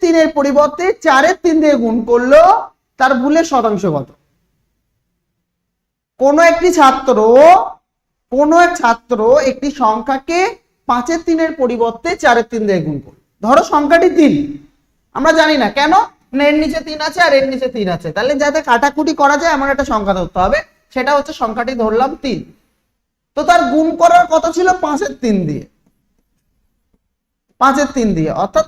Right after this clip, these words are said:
পাঁচ আসার কথা, কিন্তু সে গুণ করেছে কত? চারের তিন দিয়ে। এসে কত?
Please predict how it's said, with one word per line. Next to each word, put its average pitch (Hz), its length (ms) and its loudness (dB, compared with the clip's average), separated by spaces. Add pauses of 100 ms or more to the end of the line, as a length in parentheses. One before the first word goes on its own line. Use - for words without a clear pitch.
(120)
পাঁচ 170 240 -4 (540)
আসার 185 300 -4
কথা, 127 180 -14 (1300)
কিন্তু 392 360 0 (100)
সে 392 80 2 (140)
গুণ 330 120 2 (140)
করেছে 349 340 2 (1700)
কত? 254 180 2 (180)
চারের 247 360 4
তিন 185 120 0 (120)
দিয়ে। 127 160 -10 (3250)
এসে 202 320 -4
কত? 285 140 0